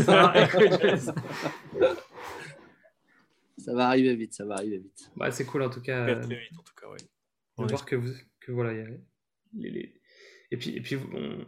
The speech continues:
Speaker 1: on reste quand même positif avec la, la, voilà, la situation, la, la vaccination, le, le pass
Speaker 2: Moi, c'est fait,
Speaker 1: sanitaire,
Speaker 2: en tout
Speaker 1: tout
Speaker 2: cas.
Speaker 1: ça. Toi, c'est fait ?
Speaker 2: C'est fait.
Speaker 1: Toi, c'est, toi, c'est bon. Bah, ouais, puis, puis tu pourras partir à Marrakech comme ça, euh,
Speaker 2: Ouais.
Speaker 1: l'esprit plus tranquille, sûrement.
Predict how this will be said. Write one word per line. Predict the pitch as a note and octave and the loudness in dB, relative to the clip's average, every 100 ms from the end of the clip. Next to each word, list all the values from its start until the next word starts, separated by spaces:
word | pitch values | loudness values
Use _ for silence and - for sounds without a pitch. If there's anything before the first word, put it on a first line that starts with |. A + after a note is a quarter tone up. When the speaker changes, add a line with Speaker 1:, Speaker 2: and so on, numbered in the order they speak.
| B2+ | -2
Speaker 1:
on | |
reste | C3+ C3 | -2 0
quand | C#3 | -4
même | B2 | -2
positif | C3 B2 E3+ | -4 -4 -2
avec | C3+ B2 B2 | 0 0 -2
la, | A2+ A2 A2 | -6 -6 -6
la, | A#2 - | -8 -10
voilà, | C3+ C#3 | -8 -6
la | B2 G#2+ | -6 -8
situation, | - - A2 - C#3+ | -12 -8 -8 -6 -6
la, | C#3+ A#2+ | -4 -2
la | A#2 | -2
vaccination, | A#2 A#2+ - B2 A2+ - C3 C3+ C#3 | -2 -6 -6 -6 -6 -8 -8 -6 -4
le, | B2 B2 D3 - _ _ _ _ _ _ _ - | -4 -6 -10 -16 _ _ _ _ _ _ _ -6
le | B2+ | -4
pass | B2+ B2 | 0 2
Speaker 2:
Moi, | C#3+ | 4
c'est | A#2 | 4
fait, | A#2 | 2
Speaker 1:
sanitaire, | D3 | 4
Speaker 2:
en | C#3 | 4
tout | B2 | 2
Speaker 1:
tout | B2+ | 0
Speaker 2:
cas. | A#2 | -2
Speaker 1:
ça. | A#2 - _ _ _ _ _ | -2 -8 _ _ _ _ _
Toi, | F3 | 0
c'est | E3+ | 0
fait ? | F3 F#3+ A3+ - _ _ _ _ _ | 0 2 0 -4 _ _ _ _ _
Speaker 2:
C'est | - | -18
fait. | D3 - | -14 -10
Speaker 1:
Toi, | C#3 | -10
c'est, | - _ | -10 _
toi, | - D3+ | -8 -6
c'est | - | -4
bon. | C3+ B2+ A#2+ - _ _ | -4 -4 -4 -10 _ _
Bah, | D3 - - | 0 0 -4
ouais, | - F3 | 0 0
puis, | F3 - | 0 -10
puis | - - | -10 -18
tu | - | -20
pourras | - B2 B2 A#2+ A#2 | -6 -2 0 0 -2
partir | A#2+ A#2+ - A#2+ | -6 -10 -10 -6
à | |
Marrakech | A#2 A2+ A2+ C3 B2 | -4 -6 -6 -8 -6
comme | A#2 | -10
ça, | A#2+ B2+ | -8 -6
euh, | A#2 A2+ A#2 _ _ _ _ _ - | -6 -8 -14 _ _ _ _ _ -4
Speaker 2:
Ouais. | |
Speaker 1:
l'esprit | B2 - C3 | -4 -2 -6
plus | B2 B2+ | -6 -8
tranquille, | - C#3 C3 | -6 -6 -6
sûrement. | A#2+ C3 A#2+ A#2+ | -4 -2 -2 -4